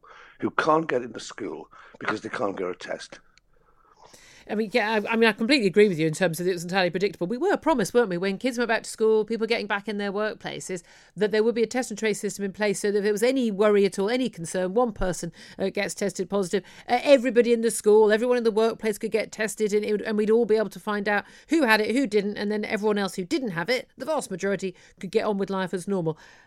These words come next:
Speaker 2: That's not quite worked out.
Speaker 1: No, it's not. Uh, then also, I've mentioned schools, we've got hospitals. We've got hospitals where, the, you know, we've... two weeks ago, the Queen Elizabeth Hospital in my, um,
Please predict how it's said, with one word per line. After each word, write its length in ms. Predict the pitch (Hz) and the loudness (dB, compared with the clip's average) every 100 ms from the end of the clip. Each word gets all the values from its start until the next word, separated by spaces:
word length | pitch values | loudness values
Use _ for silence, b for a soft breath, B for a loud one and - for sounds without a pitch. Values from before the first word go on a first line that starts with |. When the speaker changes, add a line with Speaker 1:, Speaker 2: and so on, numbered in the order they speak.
| B | B
Speaker 2:
That's 320 | 208 285 247 | -2 -2 0
not 140 | 262 | -2
quite 200 | 254 247 | 0 0
worked 300 | 233 220 - | 2 0 -2
out. 240 | 185 143 - _ _ _ _ | -6 -8 -12 _ _ _ _
Speaker 1:
No, 120 | 135 120 | -16 -16
it's 120 | - | -12
not. 220 | 143 - | -14 -10
Uh, 180 | - 113 | -8 -6
then 300 | 120 127 120 - | -6 -6 -8 -6
also, 400 | 143 143 - 90 | -4 -4 -6 -8
I've 100 | 87 | -8
mentioned 300 | 127 - 82 | -10 -12 -18
schools, 420 | - 131 95 85 | -10 -8 -8 -10
we've 80 | 98 | -12
got 120 | 101 | -10
hospitals. 680 | - 143 - 156 76 - - _ _ _ _ _ _ _ | -10 -12 -12 -12 -14 -18 -20 _ _ _ _ _ _ _
We've 100 | 107 | -6
got 140 | 104 131 | -2 -2
hospitals 520 | - 143 - 101 95 | 0 -2 -2 -6 -6
where, 120 | 110 | -8
the, 160 | 107 110 117 | -6 -6 -6
you 80 | |
know, 80 | 104 | -6
we've... 180 | 98 113 - B B B B B B - | -4 -6 -10 B B B B B B -4
two 180 | 185 170 | 0 0
weeks 400 | 156 156 - - | -2 -4 -6 -8
ago, 420 | - - - - _ _ B B B | -8 -6 -8 -12 _ _ B B B
the 60 | - | -6
Queen 280 | - 151 | 0 2
Elizabeth 300 | 147 127 131 | 2 0 -4
Hospital 600 | - 110 - 95 87 90 95 - | -4 -6 -6 -8 -6 -8 -10 -8
in 180 | 117 | -4
my, 380 | 117 113 113 113 - - | -2 -2 -2 -6 -8 -8
um, 460 | 101 104 104 104 | -4 -2 -2 -6